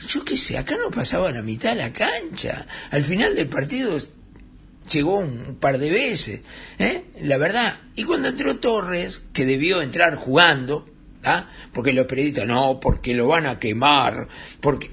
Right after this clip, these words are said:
si lo van a quemar, que no lo llamen". Es el mejor jugador del fútbol uruguayo hoy. Y lo demostró en Peñarol en, en dos campeonatos completos.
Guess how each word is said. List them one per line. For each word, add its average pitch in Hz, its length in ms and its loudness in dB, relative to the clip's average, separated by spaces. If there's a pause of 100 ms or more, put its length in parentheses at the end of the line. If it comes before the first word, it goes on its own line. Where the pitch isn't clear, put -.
(140)
si 131 160 -2
lo 170 120 4
van - 120 2
a 165 80 2
quemar, 139 340 2
que 156 140 0
no 120 100 -2
lo 120 120 0
llamen". 135 560 4 (600)
Es 254 140 8
el 196 140 4
mejor 226 360 6
jugador 175 440 6
del 120 160 0
fútbol 226 320 4
uruguayo 226 720 4
hoy. 180 500 6 (420)
Y 165 120 2
lo 170 80 6
demostró 170 440 2
en 254 100 0
Peñarol 208 640 4
en, 156 260 -2
en 147 340 -4 (220)
dos 170 320 8
campeonatos 160 640 2
completos. 131 640 0